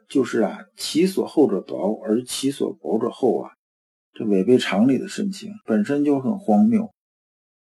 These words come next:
咱们判断人呐，不能无脑啊，你不能说认定了对我好才是真的好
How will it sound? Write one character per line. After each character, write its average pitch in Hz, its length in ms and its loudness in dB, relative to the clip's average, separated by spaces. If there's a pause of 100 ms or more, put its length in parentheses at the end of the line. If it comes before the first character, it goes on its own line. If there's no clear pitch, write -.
(260)
咱 165 200 6
们 220 100 8
判 190 220 6
断 185 180 8
人 95 160 -2
呐， 127 240 2
不 131 80 -2
能 123 160 4
无 117 220 0
脑 120 320 0
啊， - 280 -12
你 214 120 2
不 180 120 2
能 170 140 -2
说 165 160 2
认 165 220 0
定 156 180 0
了 110 80 4
对 147 160 6
我 120 180 6
好 - 300 -8
才 101 240 -4
是 117 140 -4
真 120 180 0
的 131 100 2
好 - 300 -6